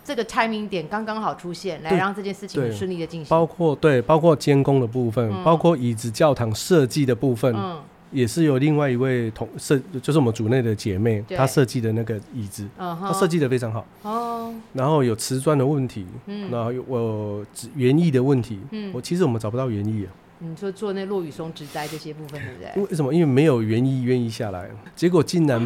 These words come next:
Speaker 2: 被我们找到了一个是专门做保灰的园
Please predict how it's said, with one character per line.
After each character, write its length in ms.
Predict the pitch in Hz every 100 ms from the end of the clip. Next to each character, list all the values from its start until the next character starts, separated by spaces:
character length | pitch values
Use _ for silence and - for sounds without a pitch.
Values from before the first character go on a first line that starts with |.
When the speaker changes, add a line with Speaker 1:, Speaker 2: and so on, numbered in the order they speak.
| 113
Speaker 2:
被 160 | 175 147
我 240 | 113 107
们 180 | 104 107
找 180 | 104 101
到 200 | 117 143
了 200 | 113 107
一 140 | 131 120
个 200 | - 123
是 180 | 110 147 123
专 260 | - 147
门 260 | 147 110 110
做 220 | - 135 104 -
保 200 | 101 92
灰 300 | 90 127 120
的 140 | 113 107
园 200 | 104